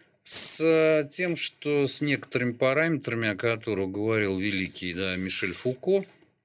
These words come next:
Я напомню, что это великий философ двадцатого столетия. Фуко, который пытался определить, каким образом от Ренессанса в течение нового времени произошла,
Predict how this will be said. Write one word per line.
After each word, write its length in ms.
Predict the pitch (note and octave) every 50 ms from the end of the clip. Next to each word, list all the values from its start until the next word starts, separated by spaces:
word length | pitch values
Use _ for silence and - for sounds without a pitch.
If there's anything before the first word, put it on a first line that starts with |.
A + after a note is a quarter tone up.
| _ _ _ _ _ _ _ _ _ _ _ _ -
Я 200 | G2 G2+ G2 G2
напомню, 400 | G2 G2+ G2 G2 - F2 E2 D#2
что 160 | - - E2
это 140 | D#2 - F2+
великий 380 | G2 G2+ F#2+ F#2 E2+ - F#2
философ 560 | - - A#2 A#2+ C3+ D#3 E3+ - - - - -
двадцатого 600 | F#2 F#2+ F#2 F#2 E2+ - - F2+ E2 - F2 E2
столетия. 760 | - - - - G#2+ G#2+ A#2 C#3 C#3+ C#3 C#3 - A2 G#2+ G2+ - _ - - - - - - _ _ _ _
Фуко, 460 | - G2 - - B2 A#2+ - D#3 C#3+ C3
который 480 | - A2+ A2 A2 - A#2+ A2+ G#2 G2+
пытался 640 | - - - A2+ - - A#2+ G#2+ G2 - - - G2+
определить, 720 | F2+ - G#2 G2 F#2+ F#2+ A2 A#2 A2+ A2+ A2 G2 F2+ -
каким 400 | - - G2 F#2+ F#2+ - G2+ G#2
образом 720 | G#2+ F#2+ E2 D#2+ D#2+ F2+ F2+ F2+ E2 E2 F2 F2+ F2+ -
от 240 | - G2 F#2 E2+ -
Ренессанса 920 | E2+ F#2 F#2 F#2+ G2 F2+ - - F#2+ E2+ D#2+ - - - - - - - -
в 60 | - -
течение 480 | - G2 F2+ - F#2 G2 F#2 F#2 F#2 G2
нового 480 | G2+ G2+ G2 F#2+ F2+ F2 F2+ G2 G2
времени 440 | G2+ A#2 C3 D#3 D#3+ D3 B2 G#2 G2
произошла, 760 | - - - - F2+ E2+ D#2+ F#2+ F#2 F2+ - - A#2+ A#2+ B2